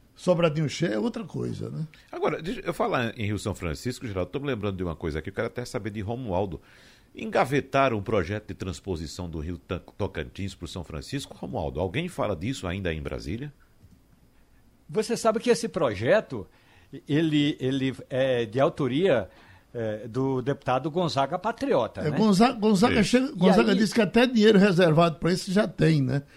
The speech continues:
Speaker 1: Mas ninguém, só Gonzaga
Speaker 3: Não,
Speaker 1: fala disso, né?
Speaker 3: Pois é, Geraldo. É, acontece o seguinte: em um dos debates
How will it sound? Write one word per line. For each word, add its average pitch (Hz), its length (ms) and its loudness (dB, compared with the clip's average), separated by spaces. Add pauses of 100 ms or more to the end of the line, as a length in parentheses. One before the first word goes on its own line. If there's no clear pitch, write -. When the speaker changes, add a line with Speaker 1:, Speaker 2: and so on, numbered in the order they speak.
(220)
Speaker 1:
Mas 208 220 6
ninguém, 403 440 2 (200)
só 240 220 4
Gonzaga 220 460 8
Speaker 3:
Não, - 80 6
Speaker 1:
fala 220 200 4
disso, 143 400 0
né? 143 340 -6 (1200)
Speaker 3:
Pois 226 240 2
é, 156 160 4
Geraldo. 117 500 0 (200)
É, 147 200 -2
acontece 214 520 -2
o 202 40 -4
seguinte: 139 500 -4 (400)
em 220 240 0
um 302 140 4
dos 190 240 2
debates 110 800 -2